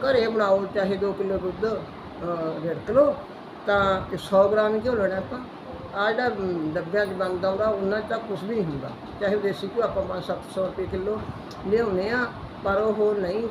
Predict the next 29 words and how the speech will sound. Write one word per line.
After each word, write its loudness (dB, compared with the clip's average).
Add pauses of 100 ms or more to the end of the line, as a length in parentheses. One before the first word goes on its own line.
ਘਿਓ, 2
ਪੰਜ 0
ਸੱਤ -2
ਸੌ -2
ਦਾ 4
ਕਿਲੋ -4
ਘਿਓ -2
ਬਣਦਾ -4
ਹੀ 0
ਨਹੀਂ, -4 (520)
ਗਿਆਰਾਂ 2
ਬਾਰਾਂ -2
ਸੌ -2
ਚ -8 (100)
ਕਿਲੋ -6
ਘਿਓ 0
ਬਣਦਾ -6
ਹੈ, -8 (120)
ਹੈ -4
ਨਾ। -2 (580)
ਆਪਾਂ -2
ਨੂੰ 2
ਪਤਾ 0
ਹੀ 8
ਫਿਰ 0
ਉਹ 2
ਡੱਬੇ 0
ਦੀ 0
ਪੈਕਿੰਗ, 0